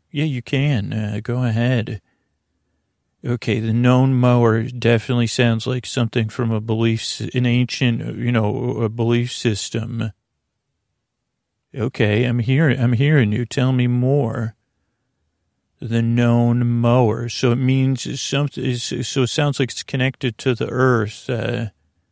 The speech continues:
but maybe not, uh, uh, exactly a wholesome, maybe about control of the earth. Uh,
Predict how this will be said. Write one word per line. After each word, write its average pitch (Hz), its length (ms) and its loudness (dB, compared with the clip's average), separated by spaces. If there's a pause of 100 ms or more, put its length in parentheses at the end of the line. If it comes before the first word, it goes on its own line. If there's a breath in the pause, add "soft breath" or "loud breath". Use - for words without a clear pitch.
(1500)
but 123 180 -2
maybe 131 360 2
not, 127 380 2
uh, - 60 -2
uh, 120 760 0
exactly 123 800 0
a 110 80 0
wholesome, 123 840 -2
maybe 135 240 0
about 120 360 -2
control 139 680 0
of 107 140 0
the 117 140 -2
earth. 110 500 -4
Uh, 117 400 -4